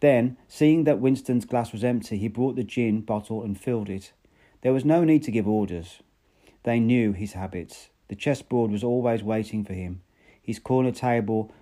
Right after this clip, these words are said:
was always reserved. Even when the place was full, he had it to himself, since nobody cared to be seen sitting too close to him. He never even bothered to count his drinks. At regular intervals, they presented him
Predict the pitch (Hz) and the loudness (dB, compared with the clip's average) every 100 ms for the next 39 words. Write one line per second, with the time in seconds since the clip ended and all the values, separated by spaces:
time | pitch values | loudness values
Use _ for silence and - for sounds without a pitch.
0 | _ 120 127 147 139 135 110 113 110 113 | _ -4 2 4 4 2 0 -4 -2 0
1 | 101 95 - _ _ _ - _ 139 151 | 0 -2 -8 _ _ _ -20 _ 4 4
2 | 160 160 139 135 123 117 - 127 120 - | 4 0 2 2 2 0 -2 -2 0 -4
3 | 107 - 135 120 101 - _ - 113 113 | -14 -8 -2 0 -2 -6 _ -6 -2 -2
4 | - 113 107 101 127 110 101 - _ - | -4 -4 -4 -2 0 0 -2 -6 _ -20
5 | _ - 117 - 120 113 113 104 - 120 | _ -6 -6 -2 -2 0 -4 -4 -2 -2
6 | 107 - 107 98 - _ - - 120 107 | -2 -4 -4 -4 -10 _ -12 -2 0 0
7 | - 135 - 104 104 110 - 135 135 - | -2 -4 -2 -4 -4 -8 -4 -2 -2 -4
8 | 101 92 87 - _ _ _ _ _ _ | -10 -10 -12 -16 _ _ _ _ _ _
9 | - 120 139 160 156 143 131 127 123 120 | -4 2 2 2 2 2 2 0 0 0
10 | 104 101 - - _ - 104 123 120 113 | 0 -2 -6 -20 _ -12 -8 -4 -2 -2
11 | - 104 - 135 101 - - - _ _ | -6 -10 -6 -2 -2 -6 -16 -20 _ _
12 | _ _ _ _ 107 127 143 165 139 147 | _ _ _ _ 0 2 4 4 2 0
13 | 131 127 131 131 117 107 110 113 135 139 | 0 0 0 0 -2 -2 -2 0 0 -2
14 | 117 117 117 110 | -4 -2 -2 -4